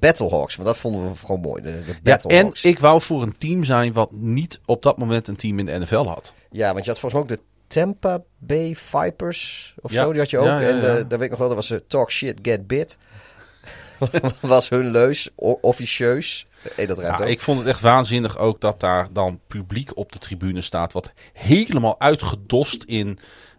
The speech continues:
Speaker 2: eh, in, in de kledij van een team wat net is opgericht daar,
Speaker 1: Ja,
Speaker 2: eh, gek
Speaker 1: dat
Speaker 2: staat te doen.
Speaker 1: dat, het, ik, ja, ik vond het mooi.
Speaker 2: Onmiddellijk commitment, zeg maar, van de Amerikanen.
Speaker 1: Ja.
Speaker 2: Nee, de X F L heeft namelijk vergevorderde plannen om in tweeduizend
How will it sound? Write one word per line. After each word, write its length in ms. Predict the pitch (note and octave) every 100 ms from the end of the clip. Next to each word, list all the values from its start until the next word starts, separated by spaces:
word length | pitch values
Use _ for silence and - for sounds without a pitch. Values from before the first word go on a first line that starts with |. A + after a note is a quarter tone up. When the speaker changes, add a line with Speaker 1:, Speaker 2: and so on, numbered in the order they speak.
| _
Speaker 2:
eh, 260 | G#2 G2+ G2+
in, 200 | A2 A2+
in 220 | - A2 G#2+
de 100 | A2
kledij 540 | - A2 G#2 G#2+ A#2+
van 360 | - F#2+ G2 -
een 180 | A2 G2+
team 240 | B2+ C3
wat 180 | G#2 G2+
net 220 | B2 -
is 120 | F#2+ G#2
opgericht 520 | - - G2 G2 -
daar, 260 | G2+ F#2+
Speaker 1:
Ja, 180 | E2 E2+
Speaker 2:
eh, 60 | E2
gek 80 | E2
Speaker 1:
dat 140 | C#3+
Speaker 2:
staat 240 | - E2
te 80 | E2+
doen. 240 | E2+ F2 F2 - -
Speaker 1:
dat, 180 | F2
het, 160 | G#2 F#2
ik, 120 | A#2 -
ja, 160 | G2+ G#2+
ik 140 | G#2+
vond 160 | - G#2
het 100 | G#2
mooi. 160 | C#3
Speaker 2:
Onmiddellijk 400 | D#3 A#3 B3 F3+
commitment, 520 | - D3 D#3+ - C3+ -
zeg 160 | A#2+
maar, 140 | A#2+ G#2+
van 140 | A#2
de 80 | A2
Amerikanen. 640 | A#2+ G#2+ A#2 A#2 F2+ E2 - - _
Speaker 1:
Ja. 280 | A2 G2+ - - - - - -
Speaker 2:
Nee, 180 | G2+ A2
de 260 | A#2 -
X 120 | - C3+
F 60 | -
L 180 | D#3
heeft 220 | A#2+ D3 B2
namelijk 340 | A2+ A2 -
vergevorderde 680 | - C#3 - A#2+ A#2 G#2+ G#2
plannen 340 | - B2+ A#2+
om 180 | A2 G2+
in 180 | G2+ F#2+
tweeduizend 640 | - C#3+ C3+ G2 F#2 F2+